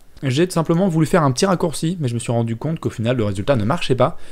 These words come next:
Il est important de utiliser en fait ici une, euh, durabilité qui peut être sélectionnée via la, la fonction officielle. Donc pour ça on va faire public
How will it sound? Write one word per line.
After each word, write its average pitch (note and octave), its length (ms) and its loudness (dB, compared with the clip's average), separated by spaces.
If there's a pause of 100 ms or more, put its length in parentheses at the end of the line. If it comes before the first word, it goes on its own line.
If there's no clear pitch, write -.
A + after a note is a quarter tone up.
(180)
Il C#3 60 6
est C#3+ 120 6
important G3 480 2
de C#3+ 480 6
utiliser F3 640 4
en A#2+ 140 0
fait D#3+ 260 2
ici B2+ 480 -2
une, G#2+ 220 -2
euh, G2 640 0
durabilité C#3+ 800 2 (340)
qui C#3+ 100 0
peut C3+ 140 4
être D#3 160 8
sélectionnée D3+ 600 2
via C3 300 2
la, A2 120 2
la A2 180 4
fonction D#3+ 400 -2
officielle. A#2+ 540 0 (260)
Donc A#2+ 80 -6
pour C3 100 0
ça D#3+ 80 4
on D3+ 40 6
va B2 60 6
faire F#2 260 -2 (360)
public F3+ 340 2